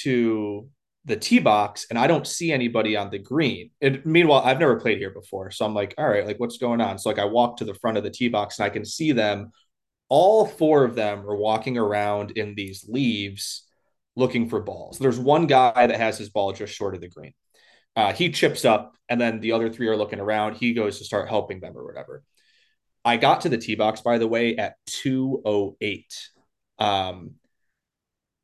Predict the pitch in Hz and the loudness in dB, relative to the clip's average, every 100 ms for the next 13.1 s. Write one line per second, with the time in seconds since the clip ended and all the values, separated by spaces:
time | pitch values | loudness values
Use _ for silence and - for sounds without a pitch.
0 | _ _ _ 110 120 131 151 151 107 104 | _ _ _ -2 2 4 4 2 2 0
1 | 110 110 101 104 98 107 98 92 87 92 | 0 0 -4 -6 -4 -2 -2 -4 -4 -4
2 | 101 - 101 101 95 95 - 95 92 87 | -6 -8 -6 -6 -6 -12 -8 -8 -8 -14
3 | 87 107 127 120 120 117 - 113 110 92 | -6 -2 0 0 0 -2 -4 -4 -2 -2
4 | 107 117 101 107 98 - - 123 120 120 | -2 -4 -4 -4 -4 -8 -4 -4 -2 -4
5 | 113 95 - - 101 85 82 _ _ - | -4 -6 -12 -4 -4 -4 -10 _ _ -6
6 | 98 92 - - 92 90 - 92 - - | -6 -8 -12 -8 -8 -8 -14 -14 -14 -18
7 | - - _ 131 156 214 127 123 143 147 | -20 -20 _ 4 6 6 4 6 6 6
8 | 135 120 104 107 131 127 113 110 104 101 | 4 2 -4 -2 -4 -6 -4 -2 -2 -6
9 | 98 _ _ _ _ _ _ _ - - | -14 _ _ _ _ _ _ _ -2 2
10 | 147 - - - - - 135 135 143 131 | 2 2 -12 -16 -8 -2 0 4 4 4
11 | 113 - 98 95 - - 123 - 143 147 | 2 -4 -10 -10 -4 2 2 2 0 2
12 | 165 160 120 117 117 117 110 107 95 92 | 2 2 0 0 0 0 -2 -4 -10 -14
13 | 85 | -16